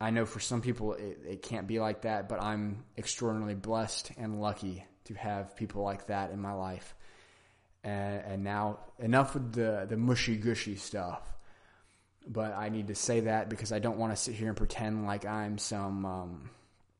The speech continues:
hardworking person who is, is doing a,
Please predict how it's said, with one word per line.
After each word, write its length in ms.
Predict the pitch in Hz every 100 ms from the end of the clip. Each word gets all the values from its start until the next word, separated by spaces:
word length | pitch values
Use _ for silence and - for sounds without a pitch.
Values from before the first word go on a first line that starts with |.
| _ _ _ - - -
hardworking 560 | - 113 110 113 113
person 460 | 104 117 110 - 107
who 260 | 98 98 95
is, 240 | 95 - -
is 200 | 104 98
doing 360 | 101 110 110 104
a, 220 | 95 90